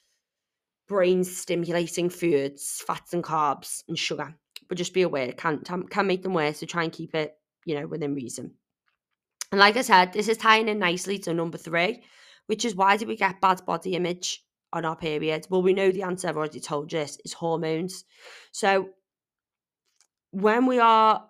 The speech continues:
uh, experience P M S, if you've ever felt like, 'cause I, this is one that I suffer with, this is a P M S thing that I suffer with, um, is that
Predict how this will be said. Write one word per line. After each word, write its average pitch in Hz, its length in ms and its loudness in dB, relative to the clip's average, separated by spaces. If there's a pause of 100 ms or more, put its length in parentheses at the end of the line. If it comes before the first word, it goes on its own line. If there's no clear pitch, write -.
(120)
uh, - 160 -12
experience 185 680 -2
P 180 180 -6
M 156 140 -4
S, 151 420 -4 (460)
if 247 240 2
you've 254 240 -4
ever 208 220 -2
felt 180 320 -2
like, 175 240 -2
'cause 180 140 -8
I, 175 220 6
this 247 200 0
is 262 100 -6
one 240 200 2
that 208 120 -2
I 180 160 0
suffer 175 280 -6
with, 175 100 -4
this 190 180 -4
is 214 100 -10
a 220 60 -2
P 196 180 -4
M 180 120 -2
S 165 140 -10
thing 180 100 -6
that 175 120 -6
I 156 200 -4
suffer - 280 -14
with, 160 360 -6 (580)
um, 160 640 -2 (1300)
is 196 180 0
that 185 360 -2